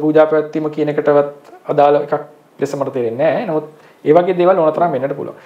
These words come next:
අ, රේරු-, අ, ලේඩි සෑඩෝ, බුරුම රට ලේඩි සෑඩෝ ස්වාමීන් වහන්සේගේ ප්‍රකාශනය තමයි,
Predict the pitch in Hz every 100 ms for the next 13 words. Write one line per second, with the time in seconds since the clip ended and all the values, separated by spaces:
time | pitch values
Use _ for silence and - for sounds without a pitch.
0 | - - _ - 135 135 147 180 - 156
1 | 143 160 220 277 233 175 143 131 139 175
2 | 175 170 170 147 156 220 208 185 175 165
3 | 151 143 139 131 127 127 127 123 127 123
4 | 117 113 120 143